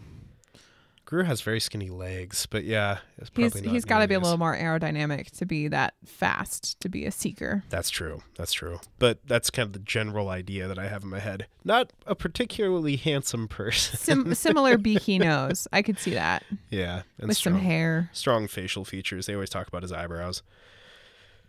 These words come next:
Speaker 1: So, he's here. Yay. I wonder if he's gonna get picked for the <laughs> championship.
Speaker 2: Oh, we learn the next chapter he does.
Speaker 1: <laughs>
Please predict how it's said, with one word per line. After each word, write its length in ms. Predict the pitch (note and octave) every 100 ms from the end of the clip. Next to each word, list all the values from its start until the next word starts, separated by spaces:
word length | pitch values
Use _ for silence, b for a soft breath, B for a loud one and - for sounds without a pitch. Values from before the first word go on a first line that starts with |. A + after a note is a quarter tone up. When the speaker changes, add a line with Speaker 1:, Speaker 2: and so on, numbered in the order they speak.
| b _
Speaker 1:
So, 460 | - A#2 G#2 G2 G2+ B B B B B B B B
he's 380 | - C3+ C3+
here. 420 | - G2 G2 C#3 D#3 B B _ _
Yay. 680 | D3+ D3+ D#3 D3+ C#3+ B2 G2+ - -
I 60 | A2
wonder 340 | A2 A#2+ C3
if 100 | C3+
he's 160 | D3+ -
gonna 180 | C#3
get 200 | C#3 E3
picked 180 | - A2+
for 140 | - D3+
the 80 |
<laughs> 0 |
championship. 1120 | D#3+ - D3+ D#3 A2 B2+ G#2 - A2+ - - - - b b b -
Speaker 2:
Oh, 320 | C4 C4+ A3 G3+
we 140 | G#3+ B3+
learn 220 | A3+ A3
the 80 | A3
next 220 | G#3+ -
chapter 360 | C4 A#3+ A3+ A3
he 160 | A#3
does. 720 | G3 D3+ D3 D3+ D#3+ - -
Speaker 1:
<laughs> 60 | -